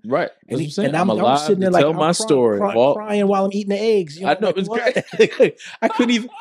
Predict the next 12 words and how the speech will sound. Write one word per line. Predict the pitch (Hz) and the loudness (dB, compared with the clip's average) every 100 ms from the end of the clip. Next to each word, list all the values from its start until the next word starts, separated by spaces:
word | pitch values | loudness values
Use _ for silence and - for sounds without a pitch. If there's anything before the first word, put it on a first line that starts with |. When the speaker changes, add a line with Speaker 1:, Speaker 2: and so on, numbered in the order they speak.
| - - | -12 -2
Speaker 2:
I | 240 | 0
couldn't | - 247 | 4 6
even | 233 220 | 6 2
eat | 214 254 202 - - | 4 2 2 -4 -4
<laughs> | |
Speaker 1:
Yeah, | - 190 175 - | -2 2 2 2
Speaker 2:
while | 156 165 | 0 2
Speaker 1:
man, | 175 165 | 2 2
Speaker 2:
he | |
was | 160 180 | 0 0
Speaker 1:
look. | 175 | 0
Speaker 2:
singing. | - 156 | 0 -4